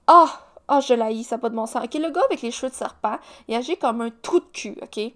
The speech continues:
Retenez bien ce mot-là, je le redirai pas, mais c'est ce que je pense de lui.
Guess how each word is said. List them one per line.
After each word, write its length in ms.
Retenez 440
bien 160
ce 60
mot-là, 220
je 80
le 60
redirai 380
pas, 240
mais 140
c'est 160
ce 60
que 80
je 100
pense 280
de 80
lui. 340